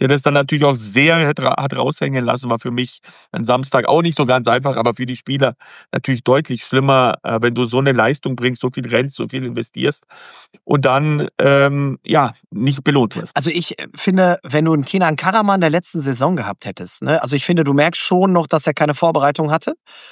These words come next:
Speaker 2: Ein Kenan Karaman aus der letzten Saison macht mindestens mal ein Tor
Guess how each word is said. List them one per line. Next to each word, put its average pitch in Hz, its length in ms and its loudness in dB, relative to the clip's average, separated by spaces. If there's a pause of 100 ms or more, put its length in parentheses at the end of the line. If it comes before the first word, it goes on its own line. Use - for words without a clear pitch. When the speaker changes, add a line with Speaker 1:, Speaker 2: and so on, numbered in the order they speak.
(180)
Speaker 2:
Ein 143 200 -2
Kenan 214 240 2
Karaman 226 360 4
aus 190 120 2
der 165 80 0
letzten 185 260 0
Saison 170 440 2 (140)
macht 156 260 0 (440)
mindestens 269 500 0
mal 208 180 2
ein 156 160 -2
Tor 220 420 2